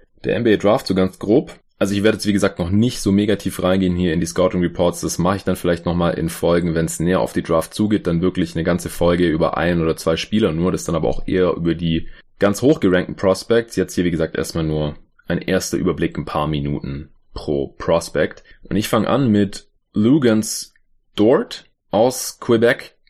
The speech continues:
Kanada. Der gute Mann ist in die U S A gegangen, an die Highschool, um Basketball zu spielen, konnte am Anfang auch kein Wort Englisch, kommt aus dem französischsprachigen Teil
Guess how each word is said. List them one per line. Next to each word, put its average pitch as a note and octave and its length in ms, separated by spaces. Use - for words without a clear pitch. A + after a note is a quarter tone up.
Kanada. B2+ 500
Der G#2+ 120
gute A2+ 260
Mann G#2 240
ist - 460
in G2+ 260
die F2+ 80
U F#2+ 140
S - 160
A G2+ 160
gegangen, F#2+ 520
an F#2 140
die F2 100
Highschool, F2+ 680
um A2+ 480
Basketball G2 520
zu - 140
spielen, A2+ 480
konnte G2+ 240
am E2+ 80
Anfang F2+ 220
auch E2+ 120
kein F#2+ 360
Wort E2+ 320
Englisch, G2+ 380
kommt - 180
aus F2 160
dem F2+ 100
französischsprachigen E2+ 960
Teil E2 400